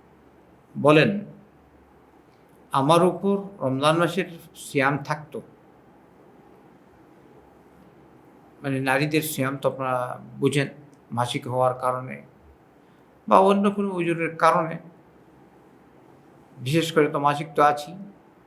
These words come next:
এই অবস্থায় তারা তো সিয়াম পালন করবেনই না। কিন্তু শরীরে উজুর যদি থাকে, অন্য কারণেও তো রোজা ভাঙা যায়। তো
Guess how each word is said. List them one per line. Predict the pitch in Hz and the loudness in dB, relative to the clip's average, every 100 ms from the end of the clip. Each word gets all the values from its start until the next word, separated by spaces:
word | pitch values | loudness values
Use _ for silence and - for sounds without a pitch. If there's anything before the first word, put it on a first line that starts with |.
| _ _ _ _ _ - | _ _ _ _ _ 0
এই | 156 | 2
অবস্থায় | 156 160 156 160 | 4 2 0 0
তারা | 156 151 | 0 0
তো | 151 | -2
সিয়াম | - 147 151 | -4 -2 0
পালন | 151 151 156 | 2 2 2
করবেনই | 151 135 160 135 | -2 -2 -2 -4
না। | 113 - - _ _ _ _ _ _ | -6 -12 -20 _ _ _ _ _ _
কিন্তু | 139 135 131 | -6 -4 -2
শরীরে | 147 151 170 | 0 2 2
উজুর | 160 156 160 | 2 0 0
যদি | 156 151 | -2 -4
থাকে, | 139 135 151 - | -4 -4 -6 -6
অন্য | 143 139 143 | -8 -8 -2
কারণেও | 139 135 156 196 | 0 2 0 -4
তো | - - - - | -6 -10 -12 -10
রোজা | 143 143 139 | -4 0 2
ভাঙা | 127 127 123 | 2 0 -4
যায়। | 101 110 - - - - - - - - - - - | -8 -16 -20 -20 -20 -20 -20 -20 -20 -20 -20 -20 -6
তো | - | 0